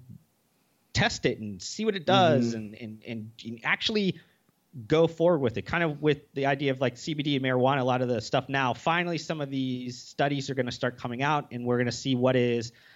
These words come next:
Speaker 1: um, what is bullshit and what is actually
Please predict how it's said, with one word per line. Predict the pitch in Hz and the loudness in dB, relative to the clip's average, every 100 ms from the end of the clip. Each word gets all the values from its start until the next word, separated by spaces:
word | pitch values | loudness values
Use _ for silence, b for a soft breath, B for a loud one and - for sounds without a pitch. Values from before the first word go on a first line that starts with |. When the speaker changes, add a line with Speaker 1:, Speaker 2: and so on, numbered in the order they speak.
| b | b
Speaker 1:
um, | 101 95 92 92 87 - _ | -10 -8 -8 -10 -14 -20 _
what | 120 127 | 0 4
is | 113 | 4
bullshit | 113 143 175 - 247 254 - | 4 4 4 4 2 2 -6
and | 127 | -2
what | 123 139 | 2 4
is | 147 139 127 | 4 4 2
actually | - 117 120 - 131 120 117 | -2 -6 -6 -6 -4 -2 -2